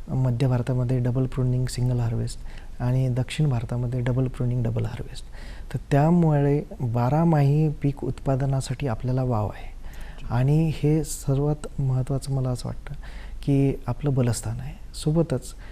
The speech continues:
द्राक्षाचा विचार केला तर महाराष्ट्र, कर्नाटका, तामिळनाडू आणि मिझोरम या राज्याचा उल्लेख केला जातो. त्यातल्या त्यात प्रामुख्याने महाराष्ट्र आणि कर्नाटक.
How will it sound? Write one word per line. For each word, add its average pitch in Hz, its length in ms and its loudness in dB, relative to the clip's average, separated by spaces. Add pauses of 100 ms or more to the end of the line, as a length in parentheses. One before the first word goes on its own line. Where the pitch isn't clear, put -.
(260)
द्राक्षाचा 131 520 0
विचार 170 260 2
केला 156 220 0
तर 160 260 0
महाराष्ट्र, 143 720 2 (360)
कर्नाटका, 143 640 2 (120)
तामिळनाडू 135 580 2 (120)
आणि 127 200 0
मिझोरम 117 360 0 (280)
या 135 100 2
राज्याचा 120 340 0
उल्लेख 123 280 0
केला 101 140 -2
जातो. - 280 -8 (440)
त्यातल्या 127 240 -2
त्यात 143 160 -2
प्रामुख्याने 131 560 -2 (680)
महाराष्ट्र 127 600 2
आणि 143 120 -2
कर्नाटक. - 500 -6